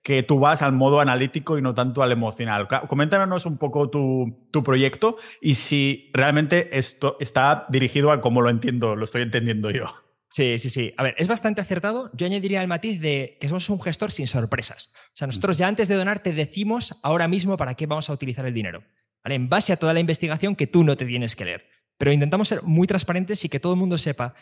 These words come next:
Speaker 2: qué va a conseguir donando antes de donar.
Speaker 1: Ujú.
Speaker 2: Incluso después de donar enviamos un informe de impacto trimestral que te dice qué es lo que has conseguido hasta el momento, ¿no? Vale, entonces dicho esto, rebobino. Eh, como decía, ahí fuera hay investigación muy buena que nos dice qué es lo más efectivo para ayudar a los demás.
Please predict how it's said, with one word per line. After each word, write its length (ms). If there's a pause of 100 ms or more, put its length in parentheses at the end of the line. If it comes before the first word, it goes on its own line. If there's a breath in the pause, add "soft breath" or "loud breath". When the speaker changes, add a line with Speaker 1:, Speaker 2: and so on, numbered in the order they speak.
(180 soft breath)
Speaker 2:
qué 120
va 80
a 40
conseguir 360
donando 480
antes 360
de 120
donar. 480 (340)
Speaker 1:
Ujú. 120
Speaker 2:
Incluso 260
después 280
de 80
donar 220
enviamos 380
un 60
informe 320
de 40
impacto 340
trimestral 460
que 100
te 80
dice 220
qué 80
es 80
lo 80
que 60
has 100
conseguido 300
hasta 160
el 40
momento, 320
¿no? 140 (500 soft breath)
Vale, 120
entonces 180
dicho 220
esto, 280 (200)
rebobino. 600 (440)
Eh, 240
como 160
decía, 320
ahí 80
fuera 220
hay 100
investigación 580
muy 240
buena 300
que 80
nos 100
dice 320
qué 200
es 100
lo 40
más 200
efectivo 320
para 140
ayudar 180
a 60
los 60
demás. 440